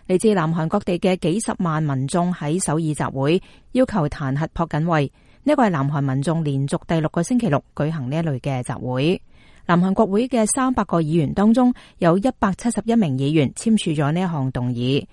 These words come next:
南韓國會將會喺十二月九號對彈劾動議進行表決。但係反對派仲必須要得到二十八位執政黨議員嘅支持，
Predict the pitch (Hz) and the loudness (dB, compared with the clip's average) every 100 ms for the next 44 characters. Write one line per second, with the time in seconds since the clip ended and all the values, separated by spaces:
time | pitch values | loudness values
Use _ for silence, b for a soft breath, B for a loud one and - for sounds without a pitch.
0 | b b b 170 165 175 180 214 202 233 | b b b 0 0 0 2 2 2 2
1 | 269 208 196 208 165 160 147 - 139 196 | 2 2 0 -2 -2 -2 -2 0 0 2
2 | 160 - B B 226 233 190 160 131 160 | 0 0 B B 2 2 2 -2 -2 -2
3 | - 156 147 156 - 175 151 117 - 131 | -2 -2 0 0 -2 -6 -6 -6 -6 -4
4 | 196 175 - _ - - _ - 151 165 | 2 2 2 _ -20 -20 _ -4 -2 0
5 | 160 B B - 214 202 190 175 160 220 | -2 B B -2 0 0 -2 -2 -2 0
6 | 240 185 214 202 185 160 160 160 156 170 | 0 0 0 0 0 0 -2 -2 0 0
7 | 160 165 - - 185 156 151 175 151 131 | 0 0 0 -2 -2 0 0 0 0 0
8 | 123 147 147 202 196 147 | 0 -2 -2 -2 2 2